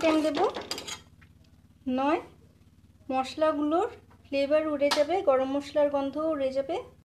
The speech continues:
পুরটার থেকে খুবই সুন্দর গন্ধ বেরিয়েছে। এখানে কিছু চিনে বাদাম সেঁকে রেখেছিলাম, অ্যাড করে দিচ্ছি, আপনারা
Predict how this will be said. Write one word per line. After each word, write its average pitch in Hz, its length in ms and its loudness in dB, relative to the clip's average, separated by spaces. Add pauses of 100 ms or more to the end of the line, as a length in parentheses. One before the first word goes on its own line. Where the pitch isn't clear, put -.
(960)
পুরটার 294 480 4 (120)
থেকে 330 200 -6 (160)
খুবই 302 380 -2
সুন্দর 320 380 2
গন্ধ 294 220 2 (160)
বেরিয়েছে। 311 480 -4 (920)
এখানে 302 260 0 (120)
কিছু 302 220 -6 (140)
চিনে 294 300 4
বাদাম 302 300 6 (600)
সেঁকে 294 380 -2
রেখেছিলাম, 311 520 -2 (960)
অ্যাড 247 240 0
করে 302 220 0
দিচ্ছি, 285 220 -6 (120)
আপনারা 285 320 0